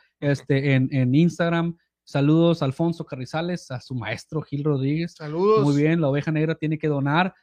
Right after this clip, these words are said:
Speaker 1: Ya se lo, Marisol, repórtate porque lo mandaste sin nada, entonces
Speaker 2: <laughs>
Speaker 1: se va a llegar el sobrecito para allá.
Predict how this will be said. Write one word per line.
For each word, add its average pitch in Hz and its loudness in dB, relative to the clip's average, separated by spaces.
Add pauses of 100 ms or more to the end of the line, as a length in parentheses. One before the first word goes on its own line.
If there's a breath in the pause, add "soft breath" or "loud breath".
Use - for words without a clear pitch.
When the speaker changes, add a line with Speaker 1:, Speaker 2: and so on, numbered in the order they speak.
(160 soft breath)
Speaker 1:
Ya 139 0
se 151 0
lo, 160 0
Marisol, 156 4
repórtate 202 0
porque 185 -2
lo 156 2
mandaste 143 0
sin 175 0
nada, 185 2
entonces 156 -8
Speaker 2:
<laughs> - -2
Speaker 1:
se - 6
va 151 6
a 160 6
llegar 185 4
el 196 2
sobrecito 165 0
para 170 -2
allá. 180 -4